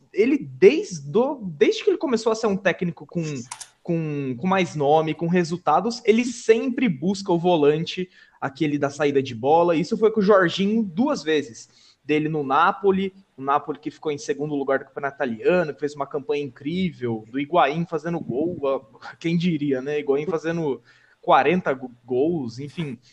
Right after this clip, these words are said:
E também levou o mesmo Jorginho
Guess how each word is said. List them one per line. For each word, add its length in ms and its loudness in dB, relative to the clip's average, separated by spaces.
E 80 0
também 460 4
levou 340 8
o 60 6
mesmo 340 6
Jorginho 720 2